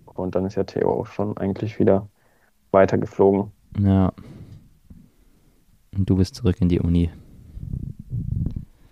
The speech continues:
Speaker 1: Ja, für mich ging's dann echt halt gleich wieder los, weil ich bin ja am Son-, Samstag wiedergekommen und am Montag gingen halt Vorlesungen los und Training sowieso.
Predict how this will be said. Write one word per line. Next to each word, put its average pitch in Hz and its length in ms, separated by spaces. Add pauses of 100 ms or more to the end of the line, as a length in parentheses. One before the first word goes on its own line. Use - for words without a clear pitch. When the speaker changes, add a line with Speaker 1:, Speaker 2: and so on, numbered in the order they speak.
Speaker 1:
Ja, 135 120 (100)
für 127 120
mich 123 160
ging's 127 240
dann 117 240
echt - 420
halt 107 260
gleich 107 320
wieder 107 140
los, 107 300
weil 101 360
ich - 140
bin 101 340 (400)
ja - 180
am 101 300
Son-, 104 400
Samstag 117 440
wiedergekommen 117 500
und 104 100
am 101 80
Montag 110 360
gingen 104 200
halt 98 160
Vorlesungen 104 560
los 104 280
und 95 300
Training 98 360
sowieso. 107 580